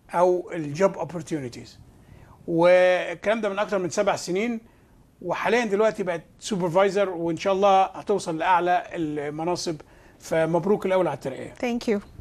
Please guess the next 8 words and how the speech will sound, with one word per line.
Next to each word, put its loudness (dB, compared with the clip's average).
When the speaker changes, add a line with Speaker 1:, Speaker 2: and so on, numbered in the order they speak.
Speaker 2:
Thank -10
you، -12
محمد. -12
Speaker 1:
آه، 2
قولي 2
لي، 2
أنا 2
دلوقتي، -2